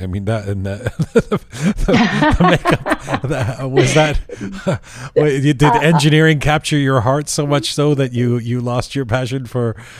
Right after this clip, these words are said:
Speaker 1: for hair?
Speaker 2: Actually, it's interesting because I was, I,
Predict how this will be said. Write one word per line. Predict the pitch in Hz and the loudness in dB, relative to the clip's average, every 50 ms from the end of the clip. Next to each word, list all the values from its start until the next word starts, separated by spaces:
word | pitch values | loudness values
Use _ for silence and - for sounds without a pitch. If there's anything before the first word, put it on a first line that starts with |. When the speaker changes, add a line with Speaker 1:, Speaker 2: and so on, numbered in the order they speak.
| 131 123 | -16 -12
Speaker 1:
for | - - 139 127 | -4 0 0 2
hair? | 107 120 123 139 165 180 185 - - 113 113 117 - - - _ _ _ _ _ - - - - - - - - | 2 2 2 0 -2 -4 -6 -10 -18 -20 -20 -20 -20 -20 -20 _ _ _ _ _ -20 -16 -14 -14 -14 -12 -4 0
Speaker 2:
Actually, | 233 254 277 262 - 330 320 311 302 294 277 - | 2 2 2 2 0 0 2 2 2 2 2 0
it's | - 254 220 - - | 0 0 -2 -6 -6
interesting | - - 262 240 - 262 254 233 - 247 196 208 | -2 0 0 0 2 0 0 2 0 0 0 0
because | 220 214 226 214 208 | 0 0 0 0 0
I | - 208 202 | 0 0 0
was, | 190 202 202 185 180 180 - | 0 0 -2 -2 -4 -8 -4
I, | - - 190 196 | 0 0 2 2